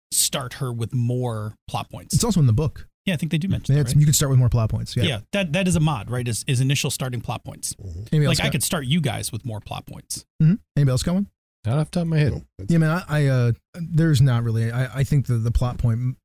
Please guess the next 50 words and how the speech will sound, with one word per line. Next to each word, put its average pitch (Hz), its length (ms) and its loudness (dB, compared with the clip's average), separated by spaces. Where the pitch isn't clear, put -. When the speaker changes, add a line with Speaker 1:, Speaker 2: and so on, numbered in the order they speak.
Speaker 2:
game 120 320 4
is 107 100 2
so 107 560 0
robust 113 580 4
as 107 140 4
it 98 80 4
is. 104 260 2
I 120 120 0
can't 110 260 -2
think 110 120 2
of 104 60 0
a 104 60 2
mod 104 300 2
that 107 100 4
I 104 80 4
would 107 180 0
use. 110 260 2
I 151 60 2
mean, 131 200 4
I 147 100 0
like 151 220 0
the 139 120 2
idea. 123 440 0
I-, 165 40 0
if, 170 340 0
if 147 140 0
I 147 40 0
was 180 120 0
playing 196 140 2
a - 20 4
Star 117 240 2
Wars 170 200 2
game, 214 280 2
I 135 100 -6
would 143 100 2
have 143 200 2
a 127 80 0
bank 117 320 2
of 107 180 -2
plot 120 240 0
points 123 240 0
in 117 60 2
the 113 60 2
middle 117 240 2
that 110 120 -2
were 107 80 -2
light 107 220 0
side, 98 180 -2
dark 107 220 -2
side. 107 260 -2